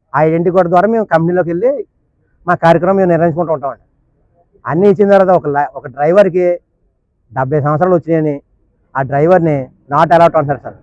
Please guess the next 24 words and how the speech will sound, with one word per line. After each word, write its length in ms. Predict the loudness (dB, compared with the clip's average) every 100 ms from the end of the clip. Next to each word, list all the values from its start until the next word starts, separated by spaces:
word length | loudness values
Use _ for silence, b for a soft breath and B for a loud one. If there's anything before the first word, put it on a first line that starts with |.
| _ _ _ _ _ _ _ _ _ _ -4 2
ఓ 260 | 4 4
మెడికల్ 340 | 2 0 0 4
సా-, 200 | 2 2
మెడికల్ 420 | -4 0 2 2
క్యాంప్ 260 | 0 -2
పెట్టారండి. 280 | -4 -8 -6
మెడికల్ 240 | -6 -6 -2
క్యాంప్‌లో 340 | -2 2 2
వాళ్ళకి 320 | 2 0 0
వచ్చి 260 | 0 2 4
రానని 240 | 4 2
పెట్టాడండి. 380 | -2 -4 -6 -6 _ _ _ _
నా 100 | -4
కళ్ళజోడు 400 | 0 2 4 4
పడుతుంది, 260 | 2 0 -4 -6 _ _ 0
కళ్ళజోడు 220 | 2 2
పడదని 280 | 0 2 0
పెట్టాడండి. 540 | -2 -6 -8 _ -4
ఈ 20 |
పక్కన 280 | 0 0 2
ఉన్న 100 | 2
అతనికి 400 | 2 0 -2 -2 -4 _
కళ్ళజోడు 240 | 0 2 2
పడదు, 340 | 4 2 0